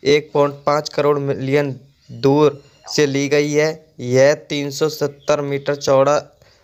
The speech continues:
और क्षुद्र ग्रह है। कंप्यूटर के मॉडल्स की गणना से कहा जा रहा है कि यह पृथ्वी के दिन टकरा जाएगा,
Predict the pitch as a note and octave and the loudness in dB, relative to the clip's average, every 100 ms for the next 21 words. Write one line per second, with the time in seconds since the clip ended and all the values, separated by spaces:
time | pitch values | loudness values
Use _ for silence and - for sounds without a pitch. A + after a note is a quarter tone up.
0 | _ C3+ C#3+ C#3+ C3 A#2+ C3 C3+ C3+ C#3 | _ 0 0 -2 -6 -4 0 2 2 2
1 | C#3+ D3+ - - C3+ - D3 D3 C#3+ D3 | 2 2 0 -4 -6 -6 -2 -2 -2 -2
2 | D3 C3+ C3 C#3 C#3 - _ - - _ | 0 0 2 0 -2 -12 _ -20 -20 _
3 | _ _ _ _ - D3 C3+ C3+ C#3 C#3+ | _ _ _ _ -2 0 2 2 0 -4
4 | C#3 D3 C#3+ C3 B2+ C#3 C3+ C3+ C#3 D3 | -4 -4 -2 -2 0 -2 0 0 0 -2
5 | D#3 D3 C3+ C3+ C#3 C3+ C3+ B2+ - C#3+ | -6 -6 0 0 0 -6 -6 -10 -4 -4
6 | C#3 - C#3+ D3 D3 - - - _ - | -4 -4 -4 -4 -8 -20 -20 -20 _ -20
7 | - - - - _ _ _ C3+ D#3 D3 | -20 -20 -20 -20 _ _ _ -4 0 -2
8 | C3+ C#3+ C#3 C#3 | 2 2 2 0